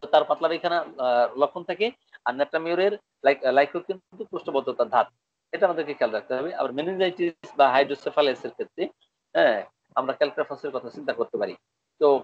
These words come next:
ক্যালকেরিয়া ফসের শিশু রোগী যদি চোখ বন্ধ করে, আহ, মাথা বালিশে যদি এইভাবে, আহ, কি করতে, চালাচালি করতে থাকে, আবার মস্তিষ্কের অস্থি যদি পাতলা হয়ে যায়, ব্রহ্মতালু, আহ, যদি বিলম্ব হয়, আবার স্ক্রোফিউলাস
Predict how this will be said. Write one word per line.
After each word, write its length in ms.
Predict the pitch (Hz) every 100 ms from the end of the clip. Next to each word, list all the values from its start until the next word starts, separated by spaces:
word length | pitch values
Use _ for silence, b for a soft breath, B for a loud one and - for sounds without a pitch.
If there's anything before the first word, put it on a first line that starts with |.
| -
ক্যালকেরিয়া 300 | 165 196 190
ফসের 260 | 185 180
শিশু 300 | 170 - - 190
রোগী 180 | 165 151
যদি 200 | 143 139
চোখ 180 | 175
বন্ধ 260 | 135 131 147
করে, 240 | 143 113 - _ B B -
আহ, 220 | 139 117
মাথা 420 | 127 135 143 143 B B 120
বালিশে 320 | 131 135 143
যদি 240 | 131 131 127
এইভাবে, 460 | 131 135 135 127 147 117
আহ, 180 | 113
কি 140 | 110 139
করতে, 220 | 139 - 117
চালাচালি 400 | 135 131 131 120
করতে 240 | 113 120
থাকে, 240 | 113 - 104 _ _ b
আবার 140 | 123
মস্তিষ্কের 500 | 139 - 156 - 139 131 _ _
অস্থি 220 | 160 156 208
যদি 180 | 170 156
পাতলা 260 | 139 156
হয়ে 180 | 143 123 113
যায়, 120 | 113
ব্রহ্মতালু, 580 | 101 143 160 160 147 139 - _ _
আহ, 200 | 135 123 113 _ _ _ 180 170 _ -
যদি 140 | 135 131
বিলম্ব 380 | 131 143 160
হয়, 240 | 139 123 110 - b b -
আবার 180 | 127 131 143
স্ক্রোফিউলাস 580 | - 160 151 175 165